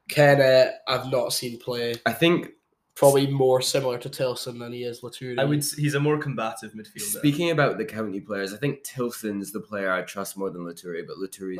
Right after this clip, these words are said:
Speaker 2: more
Speaker 1: Uh-huh.
Speaker 2: technically gifted.
Speaker 1: Yeah, agreed. And I think Tilson, you know, he's n-, not necessarily played at a high level, but he's come up through the lower English leagues, played for Exeter a lot, came here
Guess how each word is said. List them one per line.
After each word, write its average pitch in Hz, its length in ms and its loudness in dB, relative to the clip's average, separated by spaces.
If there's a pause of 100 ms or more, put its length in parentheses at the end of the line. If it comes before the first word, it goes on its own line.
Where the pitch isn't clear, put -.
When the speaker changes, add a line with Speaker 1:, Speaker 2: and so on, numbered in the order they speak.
Speaker 2:
more 85 100 -6
Speaker 1:
Uh-huh. 80 120 -12
Speaker 2:
technically 78 340 -12
gifted. 76 520 -20
Speaker 1:
Yeah, 117 380 -4
agreed. 113 480 -8
And 127 100 -6
I 123 40 -6
think 123 320 -8
Tilson, 127 760 -4 (1300)
you 156 200 0
know, 143 120 6
he's 139 180 0
n-, 156 280 2
not 160 180 2
necessarily 143 400 -4
played 127 220 -4
at 117 80 -4
a 113 40 -8
high 123 180 -2
level, 120 300 -4
but 117 180 -10
he's 123 400 -12 (240)
come 143 240 0
up 131 260 0 (120)
through 120 400 -2
the 117 80 -2
lower 117 260 -2
English 120 380 -6
leagues, 120 320 -10
played 131 200 -6
for 113 80 -6
Exeter 117 580 -6
a 113 60 -6
lot, 110 380 -6 (320)
came 127 260 -2
here 113 520 -4